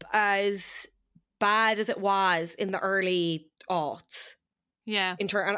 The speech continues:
Speaker 1: I don't know, is it that it, it's a, it not as bad, or are they just able to handle it more? Or is it just, like, we don't care?
Speaker 2: I just, yeah, there's just so much else out there and going on now. I just don't think we're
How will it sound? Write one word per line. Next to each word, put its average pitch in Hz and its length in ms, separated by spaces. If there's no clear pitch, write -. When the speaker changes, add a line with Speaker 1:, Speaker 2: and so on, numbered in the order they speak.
Speaker 1:
I 247 160
don't 269 160
know, 262 180
is 233 80
it 240 100
that 220 140
it, 202 220
it's 208 180
a, 208 280
it 196 80
not 196 180
as 180 80
bad, 311 320
or 285 100
are 269 40
they 240 120
just 226 220
able 220 240
to - 100
handle 214 380
it 180 100
more? 170 440
Or 226 160
is 208 120
it 220 100
just, 214 260
like, 196 200
we 196 100
don't 185 200
care? 180 460
Speaker 2:
I - 40
just, - 280
yeah, 196 260
there's 185 180
just 196 160
so 208 120
much 202 160
else 180 280
out 190 220
there 180 200
and 170 100
going 175 200
on 175 180
now. 170 160
I 165 60
just - 220
don't 170 180
think 175 220
we're 165 420